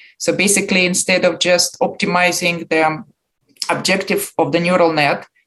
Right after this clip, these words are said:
with respect to the weights of the neural net being, um, unknown variables you're trying to find,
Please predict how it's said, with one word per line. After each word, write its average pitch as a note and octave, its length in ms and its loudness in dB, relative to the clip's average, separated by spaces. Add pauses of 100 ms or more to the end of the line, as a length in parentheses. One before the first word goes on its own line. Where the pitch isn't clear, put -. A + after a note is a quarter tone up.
with F3+ 180 0
respect G3+ 580 -2
to F3+ 180 0
the E3+ 400 2
weights G3+ 720 0 (240)
of C#3 120 -2
the D#3+ 80 2
neural D#3 320 2
net D3+ 400 2 (320)
being, E3 560 2
um, D3+ 540 2 (100)
unknown F3 480 2
variables E3 520 2
you're D3 100 0
trying D#3 280 0
to D3+ 80 -14
find, C#3 480 0